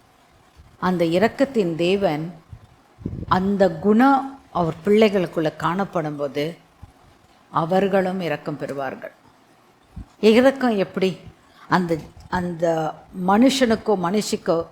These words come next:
தயவே காமிக்கிறதுக்கு சான்ஸே இல்லை, அவ்வளோ கெட்டவங்க. ஆனாலும் அவர்கள் மேல் இரக்கத்தை காண்பிக்கிறோம் பார்த்தீங்களா,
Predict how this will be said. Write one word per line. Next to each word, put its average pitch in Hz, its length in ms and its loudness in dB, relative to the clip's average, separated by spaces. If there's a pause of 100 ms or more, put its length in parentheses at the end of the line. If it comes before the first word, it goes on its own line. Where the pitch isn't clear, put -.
(460)
தயவே 233 800 6
காமிக்கிறதுக்கு 226 800 0 (480)
சான்ஸே 240 580 4
இல்லை, 196 260 2 (720)
அவ்வளோ 247 500 0 (280)
கெட்டவங்க. 202 540 2 (1120)
ஆனாலும் 190 480 0
அவர்கள் 170 340 -4
மேல் 165 280 -6
இரக்கத்தை 185 480 -6
காண்பிக்கிறோம் 170 580 -10
பார்த்தீங்களா, 165 420 -10